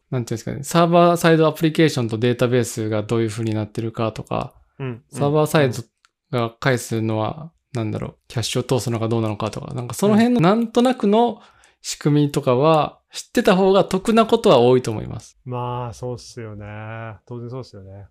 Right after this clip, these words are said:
Speaker 1: 例えば、こういう値を投げたのに、この値返ってこないんだけど、なんでだろうと思った時に、あ、これキャッシュがそもそも効いてんのかなっていうのが想像できるかどうかとか、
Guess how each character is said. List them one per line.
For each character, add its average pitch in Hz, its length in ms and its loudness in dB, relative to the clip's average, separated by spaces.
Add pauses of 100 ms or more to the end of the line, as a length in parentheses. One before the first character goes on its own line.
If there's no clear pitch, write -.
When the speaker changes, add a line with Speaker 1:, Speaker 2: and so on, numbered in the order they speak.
(140)
Speaker 1:
例 135 100 0
え 123 40 0
ば、 117 340 -2
こ 147 140 2
う 143 60 6
い 139 120 4
う 143 60 4
値 139 280 4
を 139 100 2
投 143 100 2
げ 135 80 2
た 123 140 -2
の 113 80 -2
に、 113 400 -6
こ 139 100 -4
の 135 60 2
値 131 200 2
返 156 180 2
っ - 20 -10
て 139 100 -6
こ 160 100 -2
な 156 100 4
い 143 60 2
ん 139 80 2
だ 123 120 0
け 127 80 0
ど、 127 100 0
な 143 160 2
ん 147 60 2
で 135 80 0
だ 127 80 4
ろ 135 80 2
う 139 40 0
と 135 120 -4
思 143 140 0
っ - 20 0
た 160 100 0
時 147 220 -2
に、 180 420 0
あ、 123 200 0
こ 131 100 0
れ 127 80 2
キ 127 100 -2
ャ 123 40 2
ッ - 20 -4
シ - 100 -4
ュ 135 60 -4
が 135 340 2 (220)
そ 147 160 -2
も 135 60 0
そ 127 80 -2
も 123 100 -2
効 143 100 -4
い 135 60 -4
て 151 80 0
ん - 20 2
の 135 80 0
か 127 120 0
な 165 200 4
っ 180 100 -2
て - 80 -2
い 131 40 4
う 120 40 2
の 117 60 -2
が 110 60 -4
想 139 160 -2
像 139 100 2
で 131 140 0
き 123 80 0
る 139 60 -2
か 117 120 0
ど 117 140 0
う - 20 -6
か 117 100 -4
と - 120 -12
か、 113 360 -2